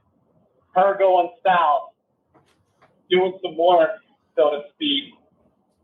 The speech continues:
semi-public, kinda like in a corner of a top parking structure. And then from there came the bright idea of, "Hey, let's go to this hotel."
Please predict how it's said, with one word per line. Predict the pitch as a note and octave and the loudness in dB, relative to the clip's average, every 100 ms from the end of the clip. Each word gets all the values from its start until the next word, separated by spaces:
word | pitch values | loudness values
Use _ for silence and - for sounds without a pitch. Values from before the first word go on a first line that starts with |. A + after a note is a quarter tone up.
| _ _ _ _ _ - | _ _ _ _ _ 0
semi-public, | A3 - A3 G#3 - G#3 F3+ D#3 D3+ - _ _ _ _ _ _ _ _ _ _ _ _ F3+ | 0 2 0 0 0 0 0 -4 -4 -12 _ _ _ _ _ _ _ _ _ _ _ _ -2
kinda | F3+ F#3 | 2 4
like | E3+ E3+ | 2 0
in | |
a | D#3+ - | -4 -2
corner | F3+ F#3+ F3+ | 0 2 2
of | |
a | E3 D#3 | 0 -2
top | F3 E3 - | 0 0 0
parking | F3 D#3+ C#3+ _ | -2 -2 -10 _
structure. | D#3 C3 - C3+ B2 A2+ _ _ | -4 -4 -6 -8 -8 -10 _ _
And | D#3 | 0
then | F#3 F#3 | 0 -2
from | F#3 F#3 | -8 -2
there | G3 F#3+ F#3 | 0 2 -2
came | F3+ E3 | -6 -6
the | D#3 | -4
bright | D#3 E3 D#3+ | 0 2 2
idea | D#3 D#3 D3+ C3+ B2 _ - | -2 -4 -6 -6 -8 _ -2
of, | F3 F3 | 0 2
"Hey, | E3 - - _ _ _ - | 0 0 -4 _ _ _ -2
let's | E3 E3+ | 0 0
go | G3 F#3 | 0 2
to | |
this | E3 D#3 | 0 0
hotel." | D#3+ D#3 D#3 - - | 0 2 0 0 -6